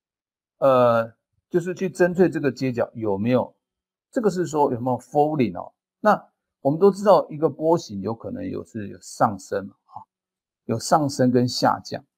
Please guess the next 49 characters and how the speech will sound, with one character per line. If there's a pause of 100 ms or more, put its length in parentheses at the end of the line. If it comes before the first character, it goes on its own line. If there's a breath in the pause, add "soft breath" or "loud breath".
那
所
谓
falling
就
是
从
一
到
零 (260)
啊，
从
一
到
零
的
状
态。 (580)
因
为
我
现
在
目
前
的
是，
都
是
一
嘛， (440)
等
于
说
我
按
钮
按
下
去
的
时
候， (560)
它
就
会
变
成
falling